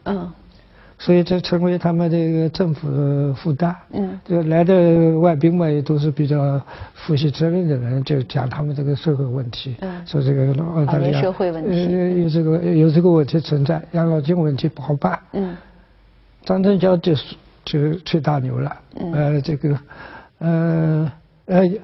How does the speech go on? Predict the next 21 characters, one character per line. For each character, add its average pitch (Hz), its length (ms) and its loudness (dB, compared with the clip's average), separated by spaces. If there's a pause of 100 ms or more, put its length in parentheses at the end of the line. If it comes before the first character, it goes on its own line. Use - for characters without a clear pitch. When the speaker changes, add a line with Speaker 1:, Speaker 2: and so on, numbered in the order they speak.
Speaker 2:
我 160 300 4
们 226 140 2
是 254 120 0
社 240 180 0
会 185 160 4
主 - 300 -6
义 123 40 -6
国 123 140 -6
家， 117 160 -6
我 127 220 0
们 220 160 4
没 165 140 0
有 135 40 -2
这 123 140 -2
个 127 80 -4
问 135 180 -6
题。 - 180 -14 (380)
Speaker 1:
啊。 165 480 -10
Speaker 2:
哎， 135 200 -2 (400)
总 160 180 2
理 156 100 0